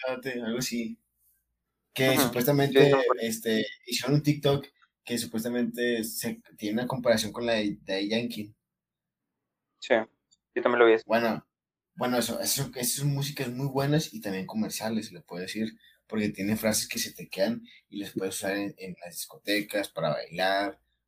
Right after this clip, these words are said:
Speaker 1: para intros, en videos, o sea, lo que sea. Y la gente
Speaker 2: Pues
Speaker 1: que
Speaker 2: sí,
Speaker 1: sabe hacer
Speaker 2: ahorita
Speaker 1: eso, o sea, es la que, la que pega.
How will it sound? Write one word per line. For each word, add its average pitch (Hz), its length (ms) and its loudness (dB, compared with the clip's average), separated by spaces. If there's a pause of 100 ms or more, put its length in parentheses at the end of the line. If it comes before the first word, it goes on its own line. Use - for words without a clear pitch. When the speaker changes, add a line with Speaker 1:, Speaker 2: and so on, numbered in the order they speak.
(120)
Speaker 1:
para 80 340 0
intros, 104 600 -2
en 90 100 -6
videos, 98 640 -2
o 87 40 -14
sea, - 160 -12
lo 73 140 -14
que - 100 -16
sea. 98 320 -6 (880)
Y 110 120 0
la 107 120 2
gente 117 260 0
Speaker 2:
Pues 151 140 12
Speaker 1:
que 165 80 10
Speaker 2:
sí, 165 60 12
Speaker 1:
sabe - 180 12
hacer 190 140 12
Speaker 2:
ahorita 214 180 12
Speaker 1:
eso, - 140 0 (580)
o - 80 -10 (260)
sea, - 180 -2
es - 60 0
la 107 120 2
que, 107 160 -2 (100)
la 92 160 2
que - 120 -6
pega. - 420 -4